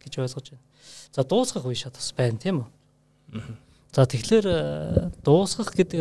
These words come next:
Speaker 1: ажил бол ер нь их чухал. Ийм ажил байгаа. Бас монголчууд нэг ажил хийвэл дуустал гэж үг байдаг шүү дээ, тийм ээ?
Speaker 2: Мгм.
Speaker 1: Тэгэхээр англи хэлийг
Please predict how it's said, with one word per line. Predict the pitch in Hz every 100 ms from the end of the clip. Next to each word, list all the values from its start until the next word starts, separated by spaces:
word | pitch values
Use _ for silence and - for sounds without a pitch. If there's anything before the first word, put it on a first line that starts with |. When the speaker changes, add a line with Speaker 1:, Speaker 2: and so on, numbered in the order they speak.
| 147
Speaker 1:
ажил | - 135
бол | 135 127
ер | 131 131
нь | 139 131 135 131
их | - -
чухал. | - 131 - - _ _ _ _ _ 139
Ийм | 131
ажил | 127 - 127
байгаа. | 127 127
Бас | 127 -
монголчууд | 139 135 - 156 143
нэг | 139
ажил | 135 143
хийвэл | 139 131
дуустал | 139 139 - -
гэж | 127 131
үг |
байдаг | 135 127 -
шүү | 180
дээ, | 131
тийм | 131 135
ээ? | 180
Speaker 2:
Мгм. | 107 101 - _ _ _ -
Speaker 1:
Тэгэхээр | 107 190 175
англи | 147 170 185 180
хэлийг | 180 180 196 180